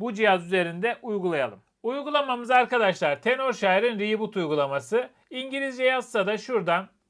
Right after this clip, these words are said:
böyle eklentilerle vesaire Türkçe'ye de çevirebilirsiniz siteyi. Böyle kullanabilirsiniz. Şöyle söyleyeyim birçok modülü destekliyor tabii ki içinde. Ben bazılarından bahsedeceğim. Aşağı yukarı hepsinin kanalda rehberi de var.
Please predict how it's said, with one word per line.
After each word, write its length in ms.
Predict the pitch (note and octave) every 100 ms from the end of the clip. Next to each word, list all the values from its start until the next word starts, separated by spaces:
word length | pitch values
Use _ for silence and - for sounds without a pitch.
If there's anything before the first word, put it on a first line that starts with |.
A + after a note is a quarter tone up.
| -
böyle 200 | A3 A3
eklentilerle 800 | A3 A3+ A3 G3 G#3 F3 D#3
vesaire 580 | G3 G#3 F3+ C3+ D3+ F#3
Türkçe'ye 440 | G3+ A3+ A3+ F#3+ F3+
de 100 | F3+
çevirebilirsiniz 840 | F#3+ F#3+ G3 F#3+ F#3 - D3 B2
siteyi. 400 | - C3 E3 A3 _ _ _ -
Böyle 340 | A3 F3 A3+
kullanabilirsiniz. 1080 | A3+ G3+ D#3+ A3 G#3+ F#3+ D3 C#3+ D#3+ A3 - _ _ _ _ _ _ _
Şöyle 360 | - D4 C#4+
söyleyeyim 460 | B3+ A#3 A3+ B3+ B3
birçok 300 | B3+ C4 A3
modülü 400 | A#3 A3+ A#3+ A#3
destekliyor 580 | A3+ A3 A#3 A3+ A#3 G#3+
tabii 260 | F#3 E3
ki 120 | D#3 E3
içinde. 480 | - D3+ D#3 G3 - _ A#3
Ben 220 | A#3 A3+
bazılarından 640 | A3 G#3+ G#3 G#3 G3+ G3
bahsedeceğim. 640 | G3 G3 F#3 F3+ D3 D3
Aşağı 300 | F#3+ F#3+ G#3+
yukarı 280 | G#3 G3 G3+
hepsinin 380 | F#3+ G3 G3+ F#3+
kanalda 420 | G3 F#3+ F#3 F#3
rehberi 480 | E3+ E3+ - F#3 F#3
de 120 | C#3+
var. 200 | A#2+ D3